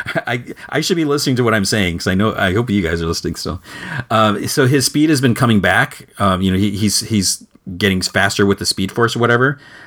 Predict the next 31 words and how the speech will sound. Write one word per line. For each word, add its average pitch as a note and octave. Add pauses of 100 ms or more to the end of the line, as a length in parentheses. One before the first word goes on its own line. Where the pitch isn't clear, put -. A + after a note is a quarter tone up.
(100)
Um, F#2
he G#2
didn't A2+
think G2+
that F#2
he G2+
was F#2
a, -
a, F#2 (160)
ever G2
gonna F#2
be F2+
able F2+
to F2
run E2
again. A2+
And F2
he, F#2+ (320)
but -
then A2
he G#2+
tries G#2
running, A2 (180)
he A#2+
gets G#2
knocked F#2+
back. F2
Five A2
Godspeeds G2+
show F#2
up, E2